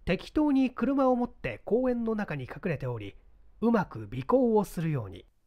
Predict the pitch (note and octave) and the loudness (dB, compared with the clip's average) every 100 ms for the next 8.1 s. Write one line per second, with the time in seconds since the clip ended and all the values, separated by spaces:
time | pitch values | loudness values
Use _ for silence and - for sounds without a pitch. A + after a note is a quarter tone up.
0 | _ _ _ _ _ _ _ - D3 - | _ _ _ _ _ _ _ -8 -6 0
1 | D3 C#3 - - - - F3 F3 D4 C#4 | 0 -2 -10 -20 -20 -2 0 2 2 2
2 | C4+ C4+ B3+ F#3+ F#3+ A3+ G#3 E3 D3+ D#3 | 2 4 2 0 -2 -2 0 0 0 0
3 | D#3 G#2+ F#2+ - - - - - D4+ C#4 | -2 -2 -6 -10 -20 -20 -10 0 4 4
4 | G3+ D#3 F#3 B3+ G#3 E3+ D3+ D#3+ D#3 - | 2 0 0 -2 -2 -2 0 -2 -2 -4
5 | C#3 C#3+ E3+ C#3+ G#2+ F#2 - _ _ _ | -4 -2 0 -2 -4 -12 -20 _ _ _
6 | _ _ _ _ _ _ _ D3+ D3 D3+ | _ _ _ _ _ _ _ -8 -4 -4
7 | - - - - - - G#3 B3+ A#3 G#3 | -4 -12 -20 -20 -12 0 2 2 2 0